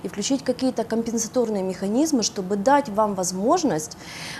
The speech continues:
ну, выдержать эту стрессовую ситуацию. Соблюдение поста — это тоже считается стрессовая ситуация.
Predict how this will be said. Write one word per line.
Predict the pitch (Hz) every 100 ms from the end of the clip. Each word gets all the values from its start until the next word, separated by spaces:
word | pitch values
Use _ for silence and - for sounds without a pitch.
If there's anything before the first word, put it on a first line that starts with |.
| 226
ну, | 226 277
выдержать | 285 196 233 302 294 233
эту | 180 185
стрессовую | - 196 202 226 254
ситуацию. | - 254 185 135 147 170 160
Соблюдение | 165 180 202 254 311 320
поста — | 330 - 233
это | 262 247
тоже | 226 233
считается | 277 220 180 196 -
стрессовая | 170 147 156 175 165
ситуация. | 151 151 208 - 175